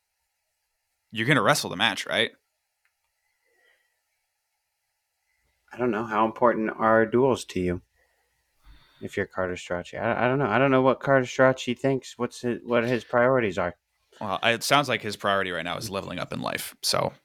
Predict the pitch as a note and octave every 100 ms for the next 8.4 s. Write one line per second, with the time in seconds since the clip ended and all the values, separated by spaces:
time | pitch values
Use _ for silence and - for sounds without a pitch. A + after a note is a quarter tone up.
0 | - G#2 G2+ G#2+ - - G2+ F2 G2+ F#2+
1 | E2 G2 - - G2 E2 - B2 G#2 G#2
2 | G2+ F#2+ - - _ _ _ _ _ -
3 | G2+ F#2+ F#2 - F#2 F2 - E2 - -
4 | - - G#2 F#2 G2 - G2 F2+ G2 F#2
5 | F2+ - - D3+ D3 C#3+ F2+ - - G2
6 | G#2 - F#2 F#2 F#2 F2 - _ _ F#2+
7 | F#2+ D3 E3 D3+ - - - E3 E3 E3
8 | E3+ D#3+ - D#3